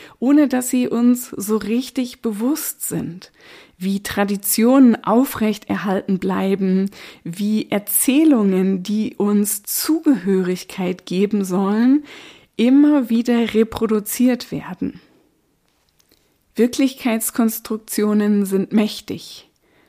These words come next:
Sie formen nicht nur, wie wir die Welt sehen, sondern auch, wie wir in der Welt handeln. Indem wir die Konstruktionen unserer Realität erkennen,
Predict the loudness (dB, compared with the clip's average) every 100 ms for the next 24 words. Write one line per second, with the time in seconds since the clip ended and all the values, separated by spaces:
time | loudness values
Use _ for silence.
0 | _ -8 -6 -4 -2 0 2 4 6 6
1 | 4 0 0 2 4 4 4 2 0 2
2 | 0 0 -2 0 0 0 -4 -4 -2 0
3 | 0 0 -4 -20 _ -10 -2 0 2 0
4 | -2 -6 -4 -2 -2 -4 -10 -6 0 2
5 | 2 2 2 2 2 -2 2 4 4 0
6 | 0 -2 -2 -4 -8 -4 0 0 -2 -10
7 | -14 _ _ _ _ _ _ _ _ _
8 | _ _ _ _ _ _ _ _ _ _
9 | _ _ _ _ -2 2 4 4 2 -2
10 | -2 -4 -4 -10 -6 -2 2 4 4 2
11 | 0 -4 -2 -2 0 -2 -4 -4 -4 -4
12 | -8 -8 -4 0 2 2 0